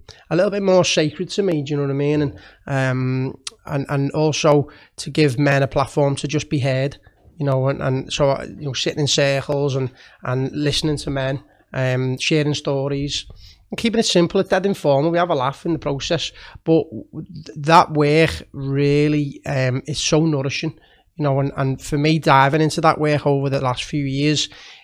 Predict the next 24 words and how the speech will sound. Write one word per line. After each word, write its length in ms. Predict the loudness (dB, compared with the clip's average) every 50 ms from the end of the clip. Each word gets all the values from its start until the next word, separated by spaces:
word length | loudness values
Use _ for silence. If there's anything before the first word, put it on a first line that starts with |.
| _
it's 160 | -4 -4 -2
given 260 | 0 0 2 2 4 4
me 140 | 4 4
an 60 | 4 4
opportunity 640 | 2 0 -4 -6 -2 -2 0 0 0 -2 -4 -6 -4
to 140 | -4 -6 -6
become 600 | -6 -10 _ _ -4 -4 -4 -4 -2 0 0 2
a 80 | 0
man. 300 | 0 0 -2 -2 -4 -6 -8 -14 -20 -20 _ -20 -12
Do 100 | -6 -4
you 40 | -4
know 60 | -2
what 60 | -2 -2
I 40 |
mean? 260 | -2 0 0 0 0 0
You 60 | 2
know, 200 | 2 2 0 0 -2
I, 280 | -6 -6 -2 0 0
I 40 | 0
feel 220 | 0 -2 -2 -2
like 180 | -2 -2 -4 -4
in 140 | -4 -4 -2
the 60 | -2
West, 340 | 0 0 0 0 -2 -6 -10